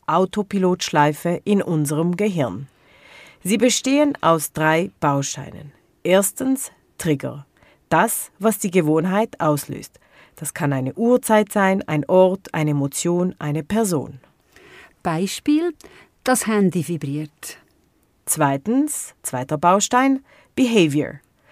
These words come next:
Speaker 1: das Verhalten, das auf den Auslöser folgt. Kann körperlich, mental oder emotional sein.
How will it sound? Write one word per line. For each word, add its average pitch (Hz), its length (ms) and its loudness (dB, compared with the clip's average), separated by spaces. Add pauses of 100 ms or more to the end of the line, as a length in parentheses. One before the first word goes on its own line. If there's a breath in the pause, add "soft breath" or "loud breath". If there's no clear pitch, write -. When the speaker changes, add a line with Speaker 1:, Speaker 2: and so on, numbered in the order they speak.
(240 soft breath)
Speaker 1:
das 185 200 4
Verhalten, 185 680 2
das 208 180 -2
auf 160 240 0
den 208 160 -2
Auslöser 160 540 -2
folgt. - 480 -6 (320 soft breath)
Kann 151 200 -2
körperlich, 220 840 -2
mental 170 680 0 (260 soft breath)
oder 165 460 0 (100)
emotional 156 640 0
sein. 131 360 -6